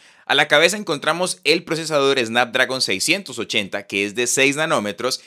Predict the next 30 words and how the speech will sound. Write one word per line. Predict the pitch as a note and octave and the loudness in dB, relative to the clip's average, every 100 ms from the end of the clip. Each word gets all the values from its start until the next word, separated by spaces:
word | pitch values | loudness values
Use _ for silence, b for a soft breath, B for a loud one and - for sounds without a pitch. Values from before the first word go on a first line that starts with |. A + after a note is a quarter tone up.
| B | B
y | E3 F#3+ | -4 -2
mejora | F#3 E3 E3+ | 0 2 4
la | C#3+ | 4
eficiencia | A#2+ G#2+ G#2+ A2+ A2+ C3+ | 2 -2 -2 -2 0 -2
energética | B2 A#2 B2 A2 F#2 G#2+ F#2 E2+ | 0 0 -2 -2 -4 -6 -4 -4
del | E2 | -4
terminal. | - F2+ A#2 D#3+ - b b b b - | -6 -6 0 0 0 b b b b -2
Este | F#3 A3+ | 0 0
procesador | A3 F#3 F3+ D3+ C#3 D#3+ - | -2 -2 -2 2 2 2 0
es | C3+ D3 | 0 0
la | A#2+ A2+ | -2 -4
insignia, | A2+ - D#3+ G2+ G2+ F#2+ | -2 -4 -4 -4 -4 -4
el | F#2 | -6
que | - G#2 G2+ - | -6 -4 -4 -4
hemos | A2+ B2+ C3 F#2 | -6 -4 -8 -12
visto | F#2+ B2 B2+ B2+ | -8 -8 -6 -6
que | A2 | -6
más | G2+ C3+ F#3 | -4 -4 -2
se | F3 | -2
repite | A2+ - A#2+ A#2 A#2+ | -4 -4 -6 -4 -4
en | G#2+ | -4
terminales | A2 G2 F#2+ G2+ A#2+ G#2+ | -4 -6 -4 -2 -2 -2
de | |
la | F#2 E2+ | -4 -4
gama | F#2 A#2 | -4 -4
media | B2 G#2+ G#2+ | -2 -2 -2
en | G#2 | -2
dos | F#2 E2+ | -6 -6
mil | F#2 F#2 | -10 -8
veintidós. | G#2 G#2 C#3 A3 - | -8 -2 0 0 -2